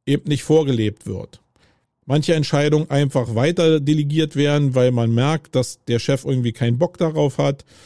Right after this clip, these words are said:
dass Sachen von Mitarbeitern abverlangt werden, die von der Führungsriege oder von dem Chef nicht vorgelebt werden oder da eben auch an-, anders gemacht werden. Also das beste Beispiel ist, äh, wenn ich immer,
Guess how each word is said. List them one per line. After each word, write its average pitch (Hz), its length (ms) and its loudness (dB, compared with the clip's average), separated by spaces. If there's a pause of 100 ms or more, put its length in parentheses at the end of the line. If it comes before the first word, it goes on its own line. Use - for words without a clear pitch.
(320)
dass 131 200 -2
Sachen 143 320 -2
von 131 220 0
Mitarbeitern 131 560 0
abverlangt 135 640 -2
werden, 135 360 2
die 131 140 -4
von 127 460 -2
der 123 180 2
Führungsriege 139 1040 0
oder 120 240 -2
von 113 160 -4
dem 110 120 -2
Chef - 280 -4
nicht 120 140 -4
vorgelebt 147 580 0
werden 135 300 2 (340)
oder 131 220 2
da 131 180 0
eben - 200 -2
auch 117 260 -2
an-, 143 160 0 (220)
anders 151 340 0
gemacht 135 400 -2
werden. 135 340 0 (360)
Also 127 240 0
das 117 100 -2
beste 139 320 -2
Beispiel 135 720 0 (480)
ist, - 340 -2
äh, 123 240 -6
wenn 139 160 0
ich - 300 -6
immer, 143 500 2